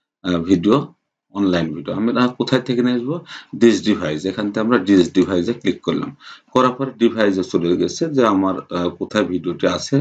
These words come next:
সেটা দেখা দিতে হবে। তো আমরা এখানে অবশ্যই, আহ, দেখা দিব যে আমাদের, আহ, অনেক ভিডিও রয়েছে, যে, আহ, আমরা যে ভিডিওগুলো করছি, এটাও দেখেন এখানে, এটা, এখানে আমার একটা ভিডিও আছে, কয়েকটা ভিডিও আছে।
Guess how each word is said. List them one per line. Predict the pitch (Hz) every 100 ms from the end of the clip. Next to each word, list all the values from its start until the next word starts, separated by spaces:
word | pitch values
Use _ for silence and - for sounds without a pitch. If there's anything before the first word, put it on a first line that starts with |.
| 143 -
সেটা | 85 82 - 139 - - - - 101
দেখা | 110 107 98
দিতে | 80 76 -
হবে। | _ - _ _ _ _
তো | 123
আমরা | 110 107 120 110 104 - 101
এখানে | 107 104 104
অবশ্যই, | 98 107 - 113 92 104 127 - - _
আহ, | 90 90
দেখা | 85 92 - 92 80
দিব | 98 131
যে | 120 101
আমাদের, | 92 87 92 92
আহ, | 87 87 85
অনেক | 90 92 85
ভিডিও | 90 90
রয়েছে, | 87 87 85 - 139 98
যে, | 90 82 85 _ _ _ _ 87
আহ, | 85 85 85
আমরা | 87 90
যে | 82 90 85 82 -
ভিডিওগুলো | 87 87 87 87 87 -
করছি, | 110 - - 107 - 104
এটাও | - 95 82
দেখেন | 85 - 113
এখানে, | 82 - 98 143 - - _ _ -
এটা, | 92 87 92 87 135 147 - _ _
এখানে | - - 85 82
আমার | 82
একটা | 82 78
ভিডিও | 87 82 87
আছে, | -
কয়েকটা | - 85 - 82
ভিডিও | 87 76 82
আছে। | 80